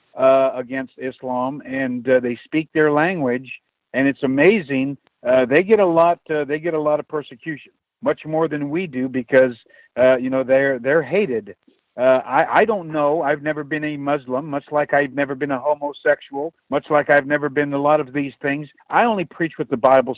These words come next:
says about it. But when you come out of that background, uh, boy, you get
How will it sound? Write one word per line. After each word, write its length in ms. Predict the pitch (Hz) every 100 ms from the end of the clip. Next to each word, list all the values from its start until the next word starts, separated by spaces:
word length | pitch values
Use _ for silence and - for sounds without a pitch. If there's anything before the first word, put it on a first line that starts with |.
| -
says 200 | 135 110
about 300 | 101 92 90
it. 100 | - _
But 160 | 117 123
when 160 | 131 131
you 140 | 123 _ -
come 200 | 208 214
out 220 | 165 180 185
of 100 | 127
that 200 | 135 123
background, 680 | 143 156 160 123 113 113 123 _ _
uh, 120 | 131
boy, 260 | 117 135 160
you 200 | 123 127
get 240 | 123 143